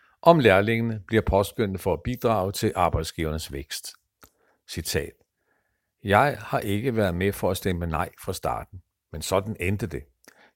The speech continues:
Jeg er valgt til at repræsentere lærlingene, og jeg kunne ikke stå på mål for det, vi fik," siger ungdomsformanden. Ud over for lave lønstigninger må elektrikerlærlinge også se langt efter kravet om pension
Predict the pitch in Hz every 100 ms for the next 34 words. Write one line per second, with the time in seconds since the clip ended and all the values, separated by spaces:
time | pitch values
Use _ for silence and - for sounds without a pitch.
0 | - 156 156 117 120 120 - 117 92 80
1 | 85 85 117 107 78 78 98 113 104 107
2 | - _ _ - - 98 107 - 110 104
3 | 120 120 113 92 98 104 107 - _ -
4 | 80 78 113 113 - _ 113 - 107 123
5 | _ - 104 78 73 71 73 78 69 73
6 | - 76 _ _ _ _ _ _ _ _
7 | _ _ 113 120 104 104 101 90 80 104
8 | 95 90 101 120 98 85 78 71 107 104
9 | 95 117 - 127 113 92 87 90 87 85
10 | - 107 110 117 90 78 117 113 87 -
11 | 85 - 78 104 - 87 90 85 - 98
12 | -